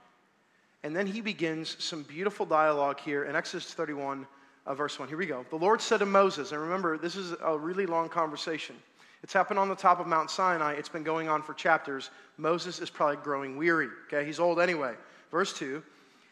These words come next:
"See, I have called by name Bezalel,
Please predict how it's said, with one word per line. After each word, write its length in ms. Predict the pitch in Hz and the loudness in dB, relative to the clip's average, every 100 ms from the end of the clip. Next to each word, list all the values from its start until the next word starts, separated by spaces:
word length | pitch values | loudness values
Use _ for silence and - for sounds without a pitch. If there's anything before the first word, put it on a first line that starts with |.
| _ _ | _ _
"See, 440 | - - 214 247 254 | -4 0 2 4 8
I 160 | 208 | 8
have 240 | 196 185 - | 8 4 2
called 500 | - 202 220 240 185 | 4 6 6 6 8
by 240 | 196 226 | 8 8
name 480 | 202 147 156 175 165 | 4 0 -2 -6 4
Bezalel, 640 | 202 233 185 147 131 160 | 8 8 8 0 0 -2